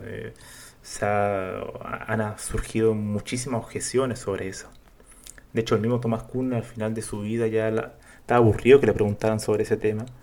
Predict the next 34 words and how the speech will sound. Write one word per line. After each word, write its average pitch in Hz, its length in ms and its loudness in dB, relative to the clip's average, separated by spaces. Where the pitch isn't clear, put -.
porque 107 680 4
él 120 100 4
mismo 123 200 4
asumía 120 400 2
que 120 140 0
se 113 120 -2
había 107 100 4
equivocado, 110 540 2
eh, - 200 -12
con - 140 -12
el 104 60 -12
tema 104 220 -4
de 98 80 -4
paradigma. 95 520 -6
Era 98 100 -2
muy 120 160 0
confuso. 123 480 -4
Había 110 280 2
autores 117 400 2
que 104 400 0
encontraban 113 460 -2
como 101 320 -4
diez, 120 460 0
veinte 117 520 4
distintas 117 460 -4
<laughs> - 200 -18
interpretaciones 117 680 2
del, 107 300 2
de 117 120 -2
la 101 60 2
misma 110 160 2
para-, 113 360 6
paradigma, 110 480 2
de 101 200 -2